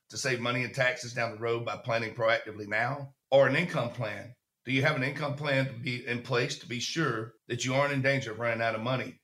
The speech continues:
if you end up living thirty or more years in retirement? Or how about a legacy plan? Did you work all your life to have the I R S take most of your, uh, hard-earned money when you pass? I think not. I think we probably ought to leave that to our loved ones or at the very least charity.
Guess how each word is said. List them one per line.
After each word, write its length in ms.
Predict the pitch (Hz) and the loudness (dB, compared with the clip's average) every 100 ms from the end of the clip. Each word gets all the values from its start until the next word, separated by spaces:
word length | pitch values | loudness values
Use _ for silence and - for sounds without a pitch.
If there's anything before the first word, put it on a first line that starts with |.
| _ | _
if 160 | 107 104 | -8 0
you 100 | 135 | 2
end 120 | 175 | 2
up 140 | 170 156 | 2 0
living 280 | 160 139 | 0 0
thirty 300 | 117 123 120 | 0 2 2
or 60 | 117 | 0
more 180 | 113 113 | 0 0
years 320 | 110 110 107 | 0 -2 -4
in 100 | 110 | -8
retirement? 460 | 110 127 127 104 - _ _ 117 | -2 -2 -2 -6 -12 _ _ 4
Or 340 | 127 139 139 - _ _ - | 6 6 2 -14 _ _ -2
how 100 | 139 | 2
about 180 | 156 131 | 4 2
a 40 | |
legacy 400 | 123 123 120 - | 0 0 -2 -4
plan? 280 | 113 101 - - _ | -6 -6 -6 -12 _
Did 160 | 127 120 | -2 2
you 60 | |
work 200 | 123 135 | 2 4
all 140 | 135 135 | 6 6
your 160 | 131 | 4
life 400 | 123 131 135 135 - _ - | 4 4 2 -2 -16 _ -4
to 520 | 135 120 113 107 98 - | 2 2 2 -2 -6 -14
have 240 | - 127 120 | -2 0 2
the 60 | |
I 180 | 120 123 | 4 4
R 100 | 117 | 2
S 380 | 123 131 - - _ _ _ | 2 2 -2 -8 _ _ _
take 260 | - 127 - | -2 -2 -2
most 280 | 117 127 - | -4 -4 -6
of 100 | 113 | -8
your, 280 | 113 110 101 _ _ | -6 -6 -10 _ _
uh, 200 | 110 107 | -6 -4
hard-earned 440 | 107 131 131 123 120 | 2 4 4 0 -2
money 200 | 127 127 | 0 -2
when 200 | 117 113 | -4 -6
you 100 | 110 | -4
pass? 500 | 127 123 - - - _ _ | 0 0 0 -4 -8 _ _
I 60 | 120 | -2
think 280 | 131 113 107 | 0 -2 -2
not. 240 | 98 95 | -4 -4
I 60 | 117 | -2
think 280 | 135 131 | 0 2
we 100 | 135 | 0
probably 320 | 135 139 127 123 | 2 2 4 4
ought 160 | 120 | 2
to 60 | 113 | 0
leave 240 | 117 113 | -2 2
that 220 | 113 113 | 2 2
to 100 | 123 | 2
our 140 | 107 110 | 0 4
loved 260 | 117 120 | 2 2
ones 160 | 131 117 | 0 -2
or 80 | 107 | -6
at 80 | - | -6
the 60 | |
very 260 | 110 110 110 | -4 -2 -2
least 320 | 113 110 - | -2 -2 0
charity. 340 | 117 101 85 | 0 -2 -4